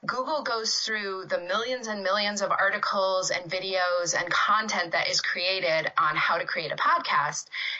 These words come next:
and it serves up the one that it thinks will best fit what you are looking for. And so search engine optimization from a creator standpoint is just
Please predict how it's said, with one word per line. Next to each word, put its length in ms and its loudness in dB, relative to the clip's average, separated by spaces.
and 100 2
it 100 -2
serves 460 0
up 260 0
the 120 0
one 280 0
that 220 0
it 200 -2
thinks 340 0
will 460 0
best 460 0
fit 280 0
what 220 -2
you 140 -4
are 180 0
looking 320 -4
for. 420 -2
And 340 0
so 140 0
search 280 0
engine 280 -2
optimization 680 -2
from 200 -4
a 40 -6
creator 520 -2
standpoint 800 -2
is 140 -2
just 360 -2